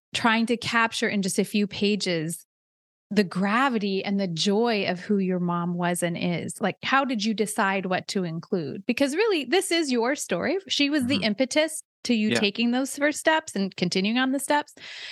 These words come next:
Speaker 1: but it's your story. So how did you decide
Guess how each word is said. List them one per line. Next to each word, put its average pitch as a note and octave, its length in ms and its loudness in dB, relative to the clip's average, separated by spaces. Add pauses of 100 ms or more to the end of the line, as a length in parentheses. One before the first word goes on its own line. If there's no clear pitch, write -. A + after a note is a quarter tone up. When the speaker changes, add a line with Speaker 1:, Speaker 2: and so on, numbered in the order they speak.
(240)
Speaker 1:
but C#4+ 120 4
it's - 180 -2
your E4 180 2
story. D4+ 420 0
So B3 160 0
how C#4 180 2
did D4 160 0
you C#4 80 0
decide A#3 800 0